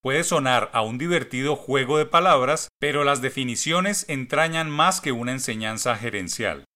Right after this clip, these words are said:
La primera entraña sucesos secuenciales, regidos por el tiempo, casi agendados, el salto de un año a otro,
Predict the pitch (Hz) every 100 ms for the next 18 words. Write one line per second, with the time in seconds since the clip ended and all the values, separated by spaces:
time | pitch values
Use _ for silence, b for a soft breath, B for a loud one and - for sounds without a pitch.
0 | _ _ 139 - 139 143 175 214 208 139
1 | 127 131 156 - 127 - 160 202 185 147
2 | - 107 95 - 147 101 71 - - -
3 | 123 - 147 170 165 - 139 95 90 143
4 | 135 95 76 - - 175 180 196 156 127
5 | 104 123 117 82 76 - - 113 110 -
6 | 170 180 190 175 175 165 143 139 143 123
7 | 104 78